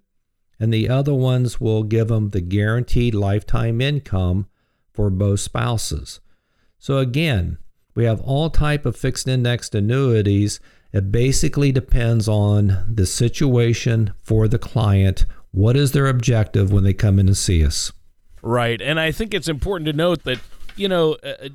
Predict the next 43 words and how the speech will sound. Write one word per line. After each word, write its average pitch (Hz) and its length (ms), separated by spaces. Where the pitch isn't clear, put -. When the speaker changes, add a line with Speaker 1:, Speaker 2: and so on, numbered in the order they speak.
Speaker 2:
not 190 280
all 165 240
annuities 131 500
are 117 100
created 113 440
equal. 104 440
And, 123 420
uh, 110 140
and, 131 200
uh, 131 180
certain 202 400
types 139 300
of 127 120
annuities 117 480
have 117 180
gotten 120 300
a 117 60
bad 104 320
rap 156 260
out 120 260
there, 120 300
some 196 380
deservedly 117 640
so, 143 480
but 151 160
that's 170 260
why 165 180
you 143 240
look 147 220
at 123 100
each 127 220
individual 117 520
situation. 117 720
Maybe 113 340
an 110 80
annuity 123 480
is 120 160
right 131 240
for 151 120
them, 143 200
maybe 131 320
it's 107 160
not. 175 300